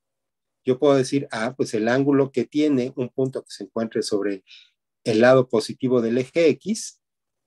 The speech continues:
es cero, pero también podría decir que es una vuelta completa. Ahora, incluimos, hace un ratito dije la regla, tomo un punto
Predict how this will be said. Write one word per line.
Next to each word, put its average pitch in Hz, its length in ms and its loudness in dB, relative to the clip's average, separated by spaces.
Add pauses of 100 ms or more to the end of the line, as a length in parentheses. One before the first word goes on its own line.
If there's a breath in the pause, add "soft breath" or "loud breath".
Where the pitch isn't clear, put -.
(520)
es 107 180 -12
cero, 202 380 2 (840)
pero 110 180 -2
también 117 300 0
podría 123 320 2
decir 131 320 -4
que - 80 -6
es 110 80 -6
una 110 200 -4
vuelta 107 300 -4
completa. 151 560 -4 (1000 soft breath)
Ahora, 120 420 0
incluimos, 170 880 0 (380)
hace 170 340 2
un 190 80 -2
ratito 165 420 -4
dije 151 240 -6
la 120 120 0
regla, 123 460 -6 (420)
tomo 180 260 2
un 185 140 -2
punto 180 560 -2